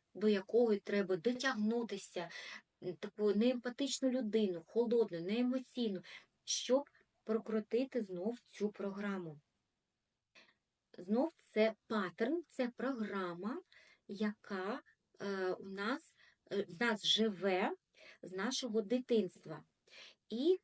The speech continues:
тут треба пропрацьовувати себе і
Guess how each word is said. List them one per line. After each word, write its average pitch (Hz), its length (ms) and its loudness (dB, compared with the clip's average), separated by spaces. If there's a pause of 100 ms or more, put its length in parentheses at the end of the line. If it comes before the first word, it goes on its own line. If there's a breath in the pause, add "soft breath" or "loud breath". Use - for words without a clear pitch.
тут 311 240 -6
треба 214 320 -4
пропрацьовувати 208 1200 -2
себе 196 640 -2 (340 loud breath)
і 285 300 2